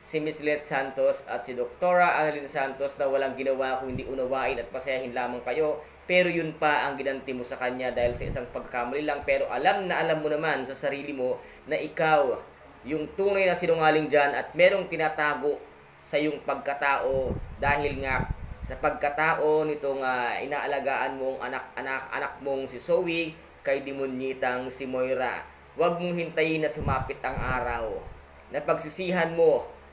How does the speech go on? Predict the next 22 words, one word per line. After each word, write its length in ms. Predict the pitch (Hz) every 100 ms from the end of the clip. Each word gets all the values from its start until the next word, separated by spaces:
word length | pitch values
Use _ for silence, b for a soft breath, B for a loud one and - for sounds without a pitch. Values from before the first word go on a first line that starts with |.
| - - - - - - -
ang 160 | 135 147
ginagawa 560 | 156 156 151 156 151
mong 240 | 147 156 -
pagtrato 480 | 139 - 151 143 143
ngayon 400 | 139 147 143 135
kay 160 | 135
Doktora 560 | 131 131 - 139 139 127
Annalyn 160 | 131
Santos. 480 | 123 175 165 165 170 -
At 160 | 156 156
dito 240 | 156 160 147
nga 240 | 135 139
ay 80 | 135
baka 240 | 131 139
hindi 240 | 147 131 139
na 80 | 139
makapagpigil 800 | 131 131 123 123 220 208 208 156
at 160 | 156
makatiis 480 | 151 139 143 131 - 143
nga 160 | 135
itong, 320 | 117 151 135 135
ah, 240 | 127